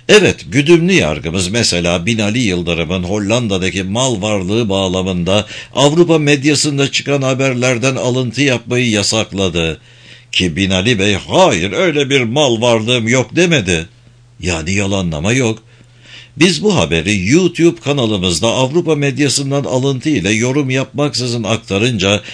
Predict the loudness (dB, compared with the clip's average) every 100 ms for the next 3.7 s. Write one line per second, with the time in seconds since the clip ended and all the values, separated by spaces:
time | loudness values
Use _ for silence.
0 | -8 0 2 2 0 0 0 2 2 2
1 | 0 2 2 2 0 0 0 -2 -2 -2
2 | -2 0 0 2 0 0 -2 0 -2 -2
3 | -4 -2 -2 -2 -2 -2